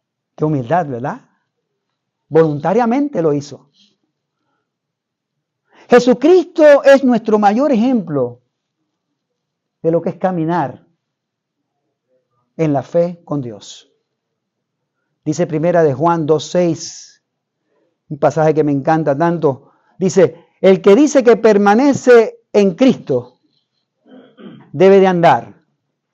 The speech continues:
como Él anduvo". Si nosotros decimos que per-, que permanecemos en Cristo,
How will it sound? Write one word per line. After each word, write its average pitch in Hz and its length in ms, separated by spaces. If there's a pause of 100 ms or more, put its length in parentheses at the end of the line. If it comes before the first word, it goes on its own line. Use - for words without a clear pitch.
(800)
como 143 320
Él 156 120
anduvo". 120 520 (2500)
Si 285 160
nosotros 339 520
decimos 320 440
que 269 140
per-, 247 360
que 247 380
permanecemos 247 920
en 240 240
Cristo, 214 640